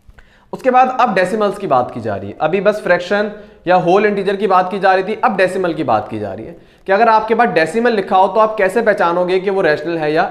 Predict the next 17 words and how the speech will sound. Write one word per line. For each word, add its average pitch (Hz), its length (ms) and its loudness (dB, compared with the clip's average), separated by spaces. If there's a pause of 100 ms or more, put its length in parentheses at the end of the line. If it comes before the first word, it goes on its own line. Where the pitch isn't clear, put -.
irrational 107 400 -10
है। - 140 -20 (480)
देखो, 226 160 2
चार 247 360 4
type 226 320 2
के 233 100 2
आपके 208 320 2
पास 196 360 2 (160)
decimal 151 420 -2
होंगे, 101 300 -12 (1200)
recurring 202 540 2 (360)
and 202 220 0
terminating, 214 560 2 (840)
recurring 202 500 2 (220)
and 185 160 0
non 170 240 0
terminating 120 520 -6